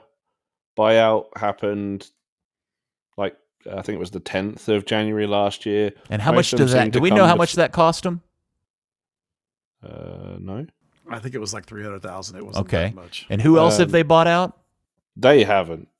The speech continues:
Speaker 1: Um, but typically, like, Cincinnati's done one.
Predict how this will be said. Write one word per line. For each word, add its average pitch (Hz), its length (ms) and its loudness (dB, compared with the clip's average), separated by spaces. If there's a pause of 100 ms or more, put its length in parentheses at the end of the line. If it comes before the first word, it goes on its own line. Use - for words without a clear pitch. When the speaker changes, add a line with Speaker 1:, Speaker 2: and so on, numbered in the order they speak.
Speaker 1:
Um, 101 760 2
but 107 320 2 (160)
typically, 127 560 0
like, 110 320 -2
Cincinnati's 104 640 -4
done 104 260 -4
one. 101 640 -4